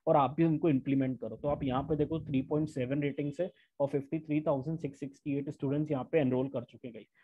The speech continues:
तो amazing course होने वाला है, जिनको भी enroll करना आप कर सकते हो guys।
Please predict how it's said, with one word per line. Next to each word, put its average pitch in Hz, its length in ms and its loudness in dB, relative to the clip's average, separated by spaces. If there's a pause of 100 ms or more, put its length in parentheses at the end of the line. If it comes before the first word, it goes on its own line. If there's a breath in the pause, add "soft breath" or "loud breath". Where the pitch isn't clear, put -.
(200 soft breath)
तो 143 60 4
amazing 135 420 2
course 160 240 0
होने 147 180 0
वाला 151 200 2
है, 156 60 0
जिनको 139 320 0
भी 160 100 2
enroll 139 320 0
करना 143 240 2
आप 147 160 -4
कर 131 100 -2
सकते - 280 -6
हो 147 60 2
guys। 143 240 -2